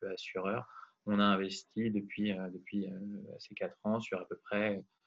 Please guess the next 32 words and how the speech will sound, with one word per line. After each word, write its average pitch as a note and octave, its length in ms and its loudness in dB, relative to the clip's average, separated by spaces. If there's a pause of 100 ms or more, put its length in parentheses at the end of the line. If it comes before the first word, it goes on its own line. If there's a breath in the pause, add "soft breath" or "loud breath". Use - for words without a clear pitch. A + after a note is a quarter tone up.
(340 soft breath)
euh, G2+ 220 0
cent G#2+ 800 6
vingt, G#2+ 180 6
cent G#2+ 180 2
trente A2 360 2
boutiques G2 560 -2
pour F#2+ 140 -2
à F#2+ 40 -12
peu G2+ 60 -12
près - 160 -4
trois G2 180 -2
cents G#2 160 0
millions G#2 300 6
d'euros. G2 360 4 (260 loud breath)
Et G#2 40 0
donc, G#2 220 6
évidemment, A#2+ 680 8
on A2 140 4
suit A#2 220 6
avec G#2+ 200 10
attention G#2+ 560 4
les G#2 140 6
différentes G2+ 560 4
tendances, G#2+ 580 4 (200)
euh, F#2+ 160 4
en F#2+ 100 4
matière G2 420 4
de, F#2+ 200 2
d'investissement, G#2 1120 4
euh, F#2 200 -4
en F#2 140 -2
commerce. G2+ 500 2